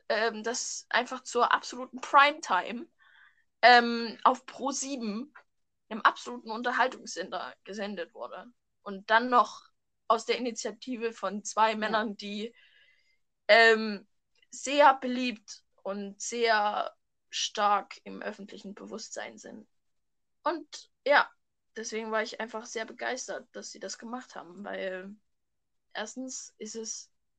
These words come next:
Speaker 1: sehr wichtig für auch eben junge Leute, die das gesehen haben, also junge Männer und auch junge Frauen,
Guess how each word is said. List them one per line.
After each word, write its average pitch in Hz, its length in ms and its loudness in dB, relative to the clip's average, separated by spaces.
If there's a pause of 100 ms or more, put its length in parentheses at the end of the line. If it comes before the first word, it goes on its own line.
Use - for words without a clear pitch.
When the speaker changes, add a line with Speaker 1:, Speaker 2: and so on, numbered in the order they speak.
Speaker 1:
sehr 220 280 -6
wichtig 294 680 -8 (1300)
für 254 480 6
auch 233 400 6
eben 220 220 -4
junge 247 280 4
Leute, 294 300 8 (920)
die 233 320 0 (600)
das 220 220 -8
gesehen 233 340 -6
haben, 233 200 -6
also 196 200 -10
junge 208 600 -10 (320)
Männer 226 640 -2 (300)
und 208 200 -10
auch 220 200 2
junge 262 260 -6
Frauen, 220 560 -4